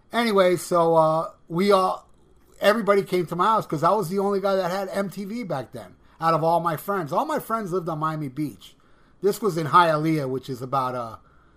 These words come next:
twenty, thirty minute drive. So that we all came to Hialeah, went to a Mylander Park, got fucked up, waited for my parents to go to sleep. I, I, I'm always the guy that goes inside the house first, and there was an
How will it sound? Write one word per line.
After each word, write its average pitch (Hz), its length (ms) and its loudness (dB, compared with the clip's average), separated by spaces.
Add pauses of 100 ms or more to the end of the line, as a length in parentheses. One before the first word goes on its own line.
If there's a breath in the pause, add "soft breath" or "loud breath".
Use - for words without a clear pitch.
(140 soft breath)
twenty, 220 300 -2
thirty 185 280 0
minute 160 280 -4
drive. 135 460 -6
So 143 160 -12
that 143 200 -18
we 214 160 -6
all 190 200 -2
came 180 420 -6
to 160 80 -4
Hialeah, 156 640 -2 (280 soft breath)
went 170 260 0
to 175 120 -2
a 151 100 0
Mylander 185 640 2
Park, 170 380 2
got 151 220 -8
fucked - 480 -4
up, 175 340 -4 (240 soft breath)
waited 180 320 0
for - 160 -6
my 160 140 -2
parents 170 380 -6
to 160 60 -12
go 180 100 -2
to 160 60 -6
sleep. 165 480 -8 (600 soft breath)
I, 170 220 2
I, 175 200 4 (360)
I'm 175 180 2
always 202 280 2
the 170 80 -4
guy 170 280 2
that 143 180 -4
goes 156 300 -2
inside 185 380 -4
the 196 80 -6
house 185 280 -2
first, 170 380 -4 (200 soft breath)
and 156 140 -6
there 170 80 0
was 160 140 -2
an 160 100 -2